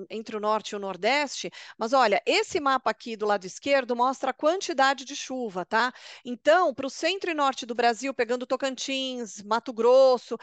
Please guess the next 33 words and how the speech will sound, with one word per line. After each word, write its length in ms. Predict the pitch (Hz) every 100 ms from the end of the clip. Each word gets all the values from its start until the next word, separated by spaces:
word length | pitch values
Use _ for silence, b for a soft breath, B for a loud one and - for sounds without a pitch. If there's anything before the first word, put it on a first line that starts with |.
| B B
região 320 | - 494 539
norte 320 | 415 339 -
do 120 | 285
país 360 | 285 254 254 262
de 60 | 233
uma 140 | 226
forma 280 | - 220 214
geral, 560 | 214 226 220 247 233 196 B B
é, 240 | - 233 233
o 100 | 277
Maranhão 520 | 269 269 262 233 247
também, 440 | 294 269 262 311 330
ainda 360 | 294 330 339
tem 240 | 320 269 277
previsão 460 | 247 220 208 240
pra 140 | 240 233
grandes 340 | 214 214 202
acumulados, 800 | 214 269 254 254 311 311 196 - - B B
mas 240 | - 269 240
no 100 | 302
decorrer 540 | 302 - 359 269 269
dos 180 | 233 -
próximos 560 | 240 233 - 220 202 185
dias, 200 | 262 254
a 140 | 240
chuva 240 | 240 269
começa 320 | 269 269 269 269
a 20 |
fazer 300 | 254 233 262
esse 420 | 311 339 - 302
movimento 540 | 277 277 247 254 254
aqui, 340 | - - 208 185
ó. 160 | 170